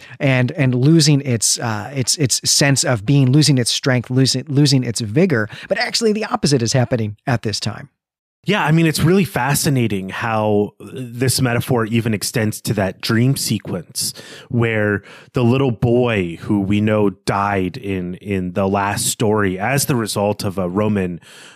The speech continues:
Speaker 2: uh, slave raid is kind of giving this image, you know, of the small man to the Roman soldier here who then loses his tooth and he thinks it's the pebble and just kind of More is really trying to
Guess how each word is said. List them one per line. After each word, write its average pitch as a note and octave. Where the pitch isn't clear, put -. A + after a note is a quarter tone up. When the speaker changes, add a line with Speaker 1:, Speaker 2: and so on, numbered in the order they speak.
Speaker 2:
uh, E2+
slave D3
raid E2+
is A2+
kind A#2
of F#2+
giving G#2+
this F#2
image, A2
you A2
know, F#2+
of G2+
the G2+
small G2+
man F#2
to G2
the F2+
Roman B2
soldier A#2
here F2+
who A2
then G2+
loses G#2+
his -
tooth G#2
and G2
he F#2+
thinks -
it's -
the A2
pebble G2+
and F#2+
just G#2+
kind D3
of A2
More C#3
is B2
really A#2
trying A2
to F2+